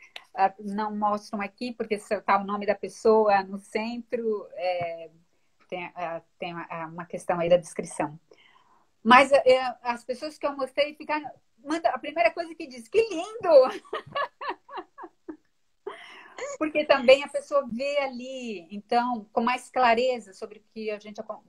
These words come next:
conversou, e a-, e até um, um rapaz me disse assim, "Ai, mas eu não sabia que eu tinha tanto problema." <laughs>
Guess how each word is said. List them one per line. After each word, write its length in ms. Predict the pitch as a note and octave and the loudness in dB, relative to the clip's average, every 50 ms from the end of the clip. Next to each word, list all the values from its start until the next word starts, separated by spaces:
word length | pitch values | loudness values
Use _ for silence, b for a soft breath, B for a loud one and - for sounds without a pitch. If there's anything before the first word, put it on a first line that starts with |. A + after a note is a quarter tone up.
| _ | _
conversou, 540 | - - G3+ G#3 G3+ G3 - - A#3 A3+ - - | -14 -12 -10 -10 -10 -8 -2 2 2 2 2 2
e 120 | A3 A3+ | 4 4
a-, 180 | A3+ A3 - - _ - F#3 | 4 4 4 -2 _ -20 -16
e 240 | G#3 G#3 G#3 G#3 | -14 -10 -8 -8
até 380 | G#3 G3 _ - G#3+ G#3 G#3+ A3 A3+ A3 _ _ _ _ _ _ _ _ _ - | -8 -8 _ -4 -4 -4 -4 -4 -8 -14 _ _ _ _ _ _ _ _ _ -14
um, 460 | - G4+ - F#3+ F#3 F#3 E3+ - G3+ | -12 -12 -12 -12 -14 -14 -12 -8 -6
um 20 | G3+ | -2
rapaz 560 | F#3+ G#3 G3+ - - G3 G3 G#3 G#3+ G#3 G#3+ | 0 0 0 4 6 6 8 6 6 4 0
me 100 | G3+ G3 | -6 -8
disse 240 | - - G3 - G#3 | -8 -10 -10 -10 -10
assim, 400 | G#3 - - - E3+ D#3 D3+ D3+ _ B B B B B B B | -10 -10 -12 -12 -10 -10 -10 -12 _ B B B B B B B
"Ai, 260 | - B3+ D4+ F4+ F#4 | 6 6 6 6 2
mas 160 | E4 B3 A3+ | 2 0 0
eu 100 | A3+ A#3+ | 0 0
não 80 | B3 C4 | -2 -2
sabia 360 | - - D4+ C#4 A#3+ C4 C#4 - | -2 -2 -2 -2 0 -4 -4 -4
que 60 | D4 | -6
eu 40 | C#4 | -8
tinha 180 | - C#4+ C4+ - | -6 -6 -4 -2
tanto 220 | - C#4+ D4 - | -2 -2 -4 -2
problema." 380 | - A4+ C5 - D#4+ - - - | 4 6 6 6 8 6 4 8
<laughs> 800 | - D4+ - - - B4 C5 C5 - - B4+ A#4 - - - | 8 8 8 6 2 -6 -8 -6 -2 4 4 4 4 4 0